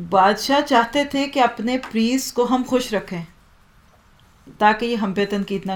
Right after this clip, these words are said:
کریں، اور یہی چیز ان پریسٹ کے دل میں تھی کہ اگر ہمیں بڑے بڑے عہدے لینے ہیں، جیسے بعض لوگ گورنمنٹ کی طرف سے نامینیٹ کیے گئے ہوتے ہیں نا لی-، مذہبی لوگ، تو وہ کیا کرتے تھے، بادشاہوں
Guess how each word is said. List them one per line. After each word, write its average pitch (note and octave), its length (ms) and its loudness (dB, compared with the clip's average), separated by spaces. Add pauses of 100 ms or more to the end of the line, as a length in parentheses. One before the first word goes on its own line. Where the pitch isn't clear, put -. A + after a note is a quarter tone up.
کریں، F3 220 -6 (640)
اور A3+ 200 4
یہی A#3 340 2
چیز A#3+ 340 -2
ان B3 140 -2
پریسٹ A#3+ 480 -2
کے C4 160 2
دل G#3+ 220 2
میں G#3+ 160 0
تھی A3+ 300 -2 (280)
کہ A3 140 2
اگر A#3 220 0
ہمیں G#3 340 0
بڑے G3+ 240 0
بڑے G#3 200 -2
عہدے A3 300 2
لینے F#3 340 -2
ہیں، A3 120 -10
جیسے G3+ 300 -2
بعض G3 300 4
لوگ G3+ 160 -4
گورنمنٹ G3 320 -2
کی G#3+ 60 -2
طرف G3 240 -6
سے G3+ 100 -8
نامینیٹ F#3+ 440 -4
کیے F#3+ 220 -4
گئے F#3 80 -4
ہوتے F3 220 -6
ہیں F#3 60 -6
نا B3+ 140 -6 (120)
لی-، F#3 380 -4
مذہبی F3+ 360 -6
لوگ، F3+ 160 -4 (420)
تو B3+ 100 0
وہ A3 280 0
کیا E4 220 0
کرتے C#4+ 280 0
تھے، D4 200 -2 (380)
بادشاہوں A3+ 800 2